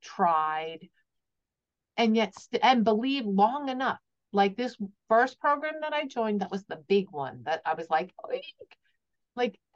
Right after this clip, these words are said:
fifty-five grand later, a year, almost two solid years. And you know what happened? Here, I'll give you a kicker of how much I matter. It's a pretty well-known group.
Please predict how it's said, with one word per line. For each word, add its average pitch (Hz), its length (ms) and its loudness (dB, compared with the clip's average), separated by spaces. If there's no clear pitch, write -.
fifty-five 370 560 2
grand 302 320 -6
later, 269 520 -6
a 196 80 0
year, 233 540 2
almost 311 420 6
two 311 400 -8
solid 277 460 2
years. 226 440 -2
And 196 160 2
you 208 60 6
know 214 160 6
what 233 140 4
happened? 269 600 -8
Here, 180 120 -2
I'll 170 100 2
give 175 180 -6
you 175 80 2
a 165 60 -2
kicker 185 340 -10
of 156 160 -6
how 160 160 -4
much 151 260 -10
I 151 80 -10
matter. 147 500 -6
It's - 80 -8
a 320 40 0
pretty 349 360 2
well-known 269 420 2
group. 269 300 -4